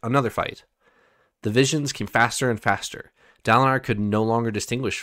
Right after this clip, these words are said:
one from another until, flash. Nail clasping hands with a bearded Alethi man, regal and wise. Dalinar knew this was Yseraza,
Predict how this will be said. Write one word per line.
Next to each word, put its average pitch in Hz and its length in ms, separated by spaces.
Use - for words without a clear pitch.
one 104 200
from 95 140
another 92 360
until, 98 600
flash. - 680
Nail 123 360
clasping 127 500
hands 92 500
with 98 180
a 95 40
bearded 101 480
Alethi 92 420
man, 92 360
regal 98 500
and 101 180
wise. 85 500
Dalinar 113 400
knew 110 300
this 92 220
was 92 260
Yseraza, 95 800